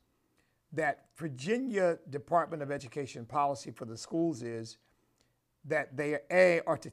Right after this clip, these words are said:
teach your children about transgenderism, B, teach them that they might be transgender, that the gender that they were quote unquote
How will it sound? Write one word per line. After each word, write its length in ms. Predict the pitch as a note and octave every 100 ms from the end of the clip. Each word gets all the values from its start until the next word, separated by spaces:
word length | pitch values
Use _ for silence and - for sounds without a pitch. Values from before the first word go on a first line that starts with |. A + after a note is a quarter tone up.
| -
teach 380 | - G3+ - D3
your 100 | C#3
children 480 | - E3+ C#3 C#3 -
about 380 | B2+ C#3 D3+
transgenderism, 1120 | - D3+ C3+ A#2 C3+ D#3 C#3 A#2+ A2 G#2+ A#2+ B2+ _ _ _ _ _ B2
B, 320 | D3+ D#3 D#3
teach 460 | D3+ - F#3+ - -
them 260 | D3+ C#3+
that 160 | C3 -
they 120 | D3
might 300 | D3 C3+ A2
be 140 | D3 D#3
transgender, 880 | - C3+ A#2 - D3 C#3+ A#2+ A#2+
that 180 | A#2+ A2+
the 80 | A#2
gender 400 | A#2 D3+ C3 B2
that 200 | A#2+ A2
they 100 | C3+
were 160 | A2+
quote 260 | A2 - C#3+
unquote 400 | B2+ - C3